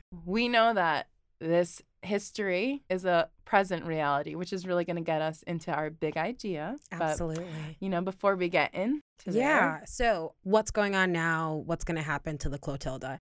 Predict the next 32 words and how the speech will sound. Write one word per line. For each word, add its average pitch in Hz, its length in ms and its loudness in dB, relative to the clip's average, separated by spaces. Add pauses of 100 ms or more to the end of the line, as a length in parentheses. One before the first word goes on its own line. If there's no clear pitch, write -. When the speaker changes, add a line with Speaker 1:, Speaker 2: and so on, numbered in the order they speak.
Speaker 2:
So 208 140 2
the 196 140 0
Alabama 214 840 4
Historical 160 600 2
Commission 262 540 -2
is - 140 -2
considered 180 420 4
the, 165 80 -6
quote, 170 260 0
legal 165 480 0
guardian 165 520 -4
of 180 100 -8
the 190 80 -6
Clotilda. 202 640 0 (140)
And 233 160 0
it 220 120 -4
seems 240 240 -2
pretty 254 280 2
inconclusive 196 800 0
on 165 180 0
what 165 240 2
exactly 160 640 2
is 156 100 -2
going 160 240 -4
to 160 60 -4
happen 156 480 -4
to - 120 2
this 160 200 -2
ship 165 320 -4
and 165 120 -2
its 160 200 -6
remains. 160 600 -4